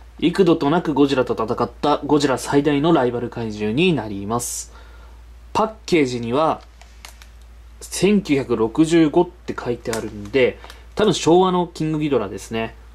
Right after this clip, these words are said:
おそらく怪獣大戦争の時のキングギドラを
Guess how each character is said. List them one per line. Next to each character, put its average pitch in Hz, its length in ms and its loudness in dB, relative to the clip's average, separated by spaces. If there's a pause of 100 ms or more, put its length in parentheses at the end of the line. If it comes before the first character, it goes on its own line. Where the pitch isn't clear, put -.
お - 20 -20
そ 185 100 0
ら 190 60 2
く - 120 -10
怪 147 240 2
獣 156 200 2
大 156 180 2
戦 165 140 -2
争 151 160 -4
の 117 80 -4
時 110 180 -8
の 101 100 -4
キ 120 160 -6
ン 120 60 -4
グ 117 100 -6
ギ 117 100 -6
ド 110 80 -4
ラ 104 100 0
を 143 260 2